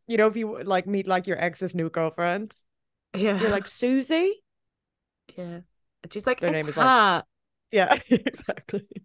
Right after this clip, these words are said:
Speaker 2: "My name's Hannah."
Speaker 1: You're like, "Ah, mm.
Speaker 2: Mm-hmm.
Speaker 1: Okay.
Speaker 2: "Okay.
Speaker 1: Uh."
Speaker 2: Okay, Susie." <laughs>
Speaker 1: I don't think I've ever done this.
Speaker 2: Me neither.
Speaker 1: But I,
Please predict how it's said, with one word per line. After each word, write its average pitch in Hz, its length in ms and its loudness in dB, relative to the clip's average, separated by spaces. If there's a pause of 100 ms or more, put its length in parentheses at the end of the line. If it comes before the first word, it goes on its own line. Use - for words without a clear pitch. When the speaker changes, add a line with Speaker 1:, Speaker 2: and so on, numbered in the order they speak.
(140)
Speaker 2:
"My 196 80 -14
name's 254 120 -18
Hannah." 233 380 -10 (1600)
Speaker 1:
You're 226 120 2
like, 220 180 4
"Ah, 269 120 6
mm. 226 260 -2 (1080)
Speaker 2:
Mm-hmm. 214 160 0
Speaker 1:
Okay. 247 260 6 (720)
Speaker 2:
"Okay. 196 100 2
Speaker 1:
Uh." 214 280 4 (520)
Speaker 2:
Okay, 220 360 0
Susie." 202 580 -2
<laughs> - 360 -16 (800)
Speaker 1:
I 196 60 4
don't 185 120 4
think 170 120 2
I've 165 120 2
ever 165 160 4
done 160 200 0
this. 143 360 -6
Speaker 2:
Me 254 160 2
neither. 240 460 2
Speaker 1:
But 180 140 4
I, 175 140 6